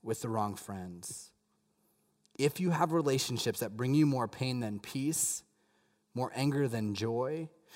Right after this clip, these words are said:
move you further away from who God calls you to be, you need to figure out if those relationships are ones that you should continue to have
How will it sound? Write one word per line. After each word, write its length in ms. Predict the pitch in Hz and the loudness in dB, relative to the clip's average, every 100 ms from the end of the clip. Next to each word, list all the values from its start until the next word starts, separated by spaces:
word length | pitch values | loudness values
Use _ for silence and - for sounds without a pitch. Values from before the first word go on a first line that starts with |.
| - | -2
move 220 | 147 151 139 | 4 6 8
you 100 | 143 | 4
further 540 | - 160 170 175 185 | 6 8 10 12 10
away 480 | 160 165 147 139 156 - | 10 10 10 10 8 4
from 120 | - 139 | 4 6
who 160 | 151 | 6
God 280 | 135 143 143 | 8 6 6
calls 300 | - 135 - | 4 4 2
you 80 | 127 | -4
to 140 | - | -2
be, 200 | 120 139 - - | 2 2 2 4
you 160 | 143 | 10
need 120 | 208 185 | 10 10
to 80 | |
figure 220 | 156 180 170 | 8 8 8
out 80 | |
if 80 | - | 8
those 200 | 160 165 | 8 10
relationships 540 | 180 160 160 147 143 131 | 10 10 8 6 4 4
are 100 | 131 | 4
ones 260 | 139 147 | 6 8
that 120 | 151 | 6
you 80 | 139 | 4
should 180 | 131 127 | 0 0
continue 460 | 131 113 151 151 147 | 0 2 4 6 4
to 80 | |
have 580 | 120 117 110 101 95 - | 2 0 -2 -2 -6 -14